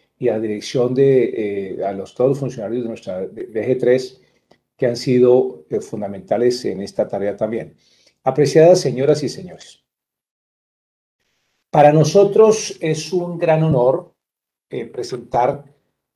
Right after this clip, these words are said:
eh, esta mañana, eh, como lo acabo de mencionar, un nuevo y, y eficaz resultado del proyecto I P K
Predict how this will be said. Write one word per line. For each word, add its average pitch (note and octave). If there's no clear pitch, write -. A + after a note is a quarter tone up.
eh, G#2
esta -
mañana, A2+
eh, G2
como G2+
lo F#2+
acabo G#2+
de A#2+
mencionar, G#2+
un D#3
nuevo C#3
y, G2
y A#2
eficaz A2+
resultado A2+
del A2
proyecto F#2
I G#2
P -
K -